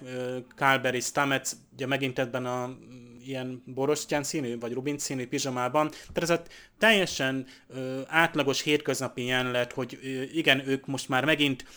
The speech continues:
egy pár és minden rendben van köztük, sőt, tök jó, hogy az Adira, ugye a Tálnak a tudásával gyakorlatilag kialakította ezt a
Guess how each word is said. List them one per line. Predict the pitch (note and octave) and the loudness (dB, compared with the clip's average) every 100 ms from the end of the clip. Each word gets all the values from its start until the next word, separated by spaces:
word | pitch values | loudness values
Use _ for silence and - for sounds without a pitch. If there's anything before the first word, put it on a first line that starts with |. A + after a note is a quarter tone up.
| - - | -20 -20
egy | - D#3+ - | 2 2 4
pár | C#3+ C3+ | 4 4
és | C3 | 2
minden | D3 C#3+ C3 | -2 2 2
rendben | C3 B2+ B2 | 2 2 -2
van | A#2 A#2 | -2 -2
köztük, | D#3+ C#3+ C#3 | -2 -2 -4
sőt, | - C3+ | -2 -2
tök | - G3 E3+ | 2 2 2
jó, | C3 | 0
hogy | B2 | 0
az | A#2 | -2
Adira, | C3+ C3 C#3+ E3+ | -2 0 2 2
ugye | D#3 A#2+ | 2 -2
a | A2+ | 4
Tálnak | E3+ D3 C3+ B2 | 8 8 8 2
a | A#2 | -2
tudásával | B2+ D3 D#3 - E3+ E3+ | 0 0 2 2 4 4
gyakorlatilag | D#3 - D#3 D3 | 2 0 0 0
kialakította | - C#3 B2 C3 B2 C3 C#3 | 2 2 2 0 -2 -2 -2
ezt | B2+ - | -2 0
a | C3+ C3 | 0 0